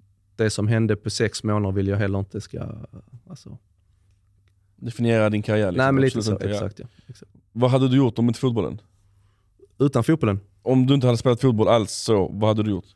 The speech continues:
Speaker 1: Alltså då när jag var på, eh, i Trelleborgstiden, innan Trelleborgstiden, så, eh, sökte jag till, eh, polisskolan. <laughs> Så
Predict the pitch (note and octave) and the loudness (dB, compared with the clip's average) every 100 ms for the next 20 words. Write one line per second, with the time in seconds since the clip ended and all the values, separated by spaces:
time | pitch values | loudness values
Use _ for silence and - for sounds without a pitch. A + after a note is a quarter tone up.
0 | _ _ _ _ _ _ _ - F#3+ - | _ _ _ _ _ _ _ -10 -4 0
1 | B2+ B2+ G#2+ G#2+ G#2 G#2 G#2+ B2+ C#3 - | 2 4 4 2 4 4 2 2 0 0
2 | C3+ B2+ C3 C3 B2+ B2 B2+ - C3 B2 | 0 2 4 2 2 2 0 0 -2 0
3 | C3 A2+ - G#2+ G#2+ B2+ A#2+ - A#2 A#2 | 0 0 -2 -2 0 0 0 -2 -4 0
4 | A#2 - - G2 F#2+ G2+ - G#2 G2+ G2+ | -2 -2 -4 -4 -4 -6 -6 -4 -2 0
5 | G2+ G2+ G2+ G2+ - B2 A#2+ - A2+ G#2+ | 0 0 0 -2 -2 -2 -4 -2 -4 -2
6 | A#2 G#2+ A2 G#2+ - A#2 G#2 - - - | -4 -2 -2 -4 -4 -4 -4 -8 -14 -12
7 | - G#2 - - - - C#3+ - | -12 -12 -16 -20 -20 -10 -8 -6